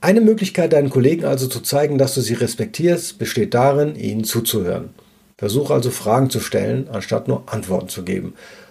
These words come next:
Und wenn sie antworten, grab weiter.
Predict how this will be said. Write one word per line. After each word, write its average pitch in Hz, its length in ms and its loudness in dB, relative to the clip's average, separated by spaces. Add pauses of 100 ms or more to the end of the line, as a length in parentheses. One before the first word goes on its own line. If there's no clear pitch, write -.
(300)
Und 131 200 4
wenn 170 180 8
sie 151 160 4
antworten, 185 720 4 (800)
grab 101 280 -10
weiter. 104 420 -4